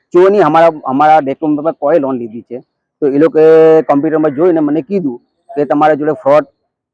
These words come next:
કિમની શાખામાંથી થયું છે, તમે કિમ જાઓ. તમે લોકો પછી કિમ ગયા. તો કિમમાં જતા જ, અ, જઈને બેઠા તો અમે સાહેબ, મેને-, મેનેજર સાહેબને મળ્યા કે, "મેનેજર સાહેબ, આ રીતનું અમારા જોડે ફ્રોડ થયેલું છે." મેનેજર સાહેબે મને કીધું કે, "તમે સાતમા વ્યક્તિ છો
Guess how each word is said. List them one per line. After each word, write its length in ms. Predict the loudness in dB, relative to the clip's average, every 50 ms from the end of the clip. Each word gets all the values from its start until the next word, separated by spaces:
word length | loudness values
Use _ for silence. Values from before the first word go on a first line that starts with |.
| _ -4
કિમની 720 | 0 0 0 0 -2 -4 -10 _ _ _ _ _ -2 -2 -2
શાખામાંથી 500 | 0 0 0 0 0 -2 -2 -2 -4 -6
થયું 260 | -8 -8 -12 -12 -12
છે, 120 | -14 -18 -20 -20 _ _ _ _ _ _ _ _
તમે 160 | -4 -2 -2 -2
કિમ 340 | -2 -2 0 2 2 2
જાઓ. 220 | 0 -4 -6 -8 -10 _ _ _ _ _ _ _ _ _ _ -6
તમે 200 | -2 0 2 2
લોકો 180 | 2 2 0 -2
પછી 240 | -2 -2 -4 -4
કિમ 420 | -6 -6 -8 -6 -2 0 0 0 0
ગયા. 280 | -4 -6 -12 -12 -14 _ _ _ _ _ _ _ _ _ _ _ -10
તો 80 | -10 -6
કિમમાં 400 | -4 -2 0 0 0 0 0 0
જતા 240 | 0 0 0 0
જ, 40 | -2
અ, 480 | 0 0 2 2 4 4 4 4 2 2 0
જઈને 240 | -2 -2 -2 -2 0
બેઠા 320 | 0 -2 -2 0 -2 -2
તો 120 | -2 -2 -2
અમે 300 | -2 -2 -2 -2 -4 -2
સાહેબ, 320 | -2 -2 -2 -2 -4 -8 _ _ _ _ -12 -8
મેને-, 200 | -8 -8 -8 -8
મેનેજર 280 | -6 -6 -6 -6 -6 -6
સાહેબને 260 | -4 -4 -2 -2 -2
મળ્યા 280 | -2 0 0 0 -2 -2
કે, 80 | -4
"મેનેજર 320 | -4 -4 -4 -4 -6 -6 -6
સાહેબ, 200 | -6 -6 -6 -6 _ _ _ _ _ _ _ _ _ _ -6
આ 100 | -4 -2
રીતનું 260 | -2 -4 -4 -6 -4
અમારા 140 | -4 -2 -4
જોડે 160 | -4 -4 -8
ફ્રોડ 260 | -8 -8 -8 -8 -8
થયેલું 300 | -8 _ -10 -12 -12 -12
છે." 140 | -16 -20 -20 _ _ _ _ _ _ _ _ -8
મેનેજર 320 | -6 -4 -2 -2 -2 -2
સાહેબે 220 | -2 0 0 0 0
મને 200 | 0 0 -2 -2
કીધું 280 | -2 -4 -4 -4 -4
કે, 60 | -6 -6
"તમે 220 | -6 -4 -6 -6
સાતમા 380 | -4 -4 -4 -4 -4 -4 -4 -4
વ્યક્તિ 300 | -4 -4 -6 -8 -12 -10
છો 320 | -8 -6 -6 -6 -6 -10